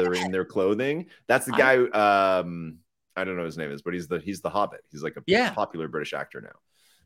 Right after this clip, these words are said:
Speaker 1: Yeah,
Speaker 2: I have
Speaker 1: anyways.
Speaker 2: Martin Fre-, no, no, <laughs> no, Martin Freeman.
Speaker 1: Yes. No.
Speaker 2: It is Martin
Speaker 1: Yeah, Mar-, Martin Freeman. Yeah, that's it. Yeah. Is that his name?
Speaker 2: Oh. I ha-, I
Speaker 1: Anyways.
Speaker 2: honestly haven't seen it in so long. And so, wait, but do you have a, do you have an impression?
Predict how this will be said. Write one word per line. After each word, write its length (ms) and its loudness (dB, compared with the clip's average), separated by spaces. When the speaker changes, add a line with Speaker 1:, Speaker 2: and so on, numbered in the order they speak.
Speaker 1:
Yeah, 140 -6
Speaker 2:
I 120 0
have 180 -2
Speaker 1:
anyways. 80 -6
Speaker 2:
Martin 200 0
Fre-, 200 -14
no, 180 -2
no, 180 -4
<laughs> 160 -10
no, 0 -
Martin 160 -12
Freeman. 280 -20
Speaker 1:
Yes. 340 6
No. 160 12
Speaker 2:
It 60 12
is 100 2
Martin 180 6
Speaker 1:
Yeah, 40 4
Mar-, 340 2
Martin 260 4
Freeman. 480 -4
Yeah, 240 0
that's 200 -8
it. 120 -8
Yeah. 200 -6
Is 60 -8
that 100 0
his 80 -8
name? 160 -8
Speaker 2:
Oh. 760 -16
I 180 8
ha-, 180 8
I 140 8
Speaker 1:
Anyways. 120 8
Speaker 2:
honestly 300 0
haven't 240 2
seen 240 -6
it 140 -6
in 120 -8
so 480 0
long. 560 -4
And 140 -8
so, 180 -2
wait, 220 0
but 140 2
do 80 4
you 80 8
have 240 8
a, 100 4
do 140 -2
you 60 6
have 100 4
an 40 -4
impression? 520 0